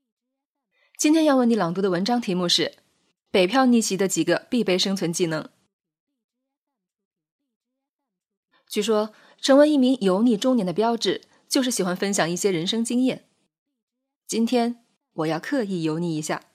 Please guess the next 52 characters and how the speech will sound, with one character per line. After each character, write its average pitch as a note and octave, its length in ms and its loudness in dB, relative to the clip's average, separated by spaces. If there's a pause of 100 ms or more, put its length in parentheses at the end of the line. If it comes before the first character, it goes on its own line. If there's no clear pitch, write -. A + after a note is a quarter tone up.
(1400)
回 - 180 0
想 A3+ 160 0
在 G#3+ 140 2
我 F#3 60 4
刚 A#3 140 0
刚 B3 160 0
毕 B3 120 0
业 A#3 60 0
的 F3+ 140 -4
时 F3+ 140 -2
候， E3+ 260 -2 (260)
如 C4 140 -4
果 D#4+ 80 4
有 B3 160 2
人 F3+ 180 2
会 A3+ 140 0
对 G#3+ 100 2
我 E3 140 0
说 A#3 160 -2
一 A#3+ 60 -2
些 B3 160 -4
话， A#3 340 -6 (460)
我 F#3 100 0
的 F#3 80 2
进 G3 220 -2
步 F3+ 180 2
可 - 160 -10
能 F3+ 100 -4
会 A#3 80 -2
更 A#3 140 -2
快 A#3+ 220 -4
一 F3+ 80 -8
些。 - 240 -4 (880)
当 G#3 160 0
然， G3+ 200 -2 (220)
走 - 100 -2
到 F3 140 0
今 A3 180 -2
天， A#3+ 440 -4
的 G3 160 -2
确 C#4 200 2
也 F#3 140 2
得 F#3 140 2
益 G#3 80 -2
于 G3 100 -4
许 - 180 -2
多 F3+ 120 -2
老 G3+ 160 -2
师 F3 100 -4
的 F#3 100 0
指 E3+ 160 -2
点。 E3 260 -4